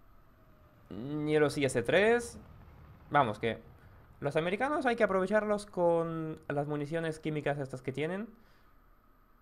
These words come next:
Un M cincuenta y seis, un ONTOS o un M ciento nueve,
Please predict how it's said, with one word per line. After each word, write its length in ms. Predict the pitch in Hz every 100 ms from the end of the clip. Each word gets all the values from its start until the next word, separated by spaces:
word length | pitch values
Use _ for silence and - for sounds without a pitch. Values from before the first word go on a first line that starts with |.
| _
Un 180 | - 180
M 140 | 208
cincuenta 400 | 202 202 190 185
y 60 | 185
seis, 320 | 180 180 170 -
un 180 | 165
ONTOS 400 | 175 170 156 151 -
o 60 |
un 180 | 156 160
M 200 | 165 160
ciento 300 | 156 156 147
nueve, 400 | 151 202 233 -